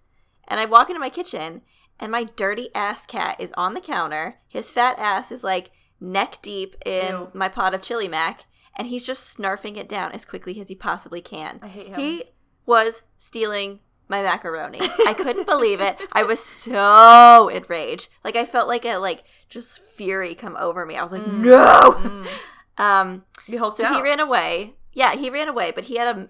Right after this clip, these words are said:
Speaker 1: a, a macaroni in his mouth when he ran away, and he dropped it, and then he stopped and tried to go back for it and was like, "Ah, da, da, da, da," like, trying to eat it as quickly as possible.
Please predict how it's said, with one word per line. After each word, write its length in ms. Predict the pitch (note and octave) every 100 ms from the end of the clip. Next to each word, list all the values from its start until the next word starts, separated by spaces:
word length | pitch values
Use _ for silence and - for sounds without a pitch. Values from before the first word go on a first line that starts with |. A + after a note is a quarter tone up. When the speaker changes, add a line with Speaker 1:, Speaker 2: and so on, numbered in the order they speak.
| -
Speaker 1:
a, 40 |
a 140 | G3+ F#3
macaroni 580 | F#3 - F3+ F3+ G#3 E3
in 80 |
his 160 | - G#3+
mouth 380 | F3 F3 F3 -
when 80 | G#3
he 160 | F#3
ran 220 | F3 F3
away, 400 | E3+ F3 E3+ D#3+ -
and 160 | G3+
he 120 | A#3+ F#3
dropped 380 | F3 F3 -
it, 180 | - -
and 100 | F#3 F3+
then 60 |
he 60 | F#3+
stopped 360 | - F#3+ F#3+
and 80 | F#3+
tried 120 | -
to 80 | F#3
go 80 | F3+
back 240 | E3+ F3+
for 100 | -
it 60 | F3
and 80 | -
was 140 | F#3
like, 160 | F3 F3+ - -
"Ah, 60 | -
da, 100 | -
da, 100 | D#4
da, 140 | -
da," 200 | - B3 A3
like, 140 | G3+
trying 180 | - G3+
to 80 | D#4+
eat 140 | A3
it 60 | G3
as 120 | F#3+
quickly 300 | - E3 G3
as 100 | F#3+
possible. 540 | - G#3 - F3+ E3+